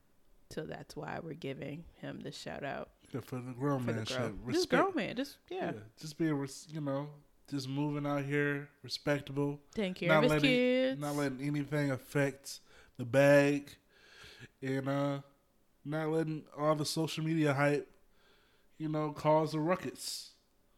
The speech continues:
Speaker 1: Right.
Speaker 2: So, hey, we respect you for that.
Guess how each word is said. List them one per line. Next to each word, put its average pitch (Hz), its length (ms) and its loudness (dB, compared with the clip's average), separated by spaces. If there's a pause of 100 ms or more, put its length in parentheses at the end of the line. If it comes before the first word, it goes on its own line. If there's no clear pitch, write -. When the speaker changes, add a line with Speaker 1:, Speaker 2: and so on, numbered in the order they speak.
(120)
Speaker 1:
Right. 185 340 -4 (960)
Speaker 2:
So, 135 320 0
hey, 117 280 -2
we 120 100 -6
respect 127 440 -2
you 110 60 -10
for - 120 -12
that. 101 240 -10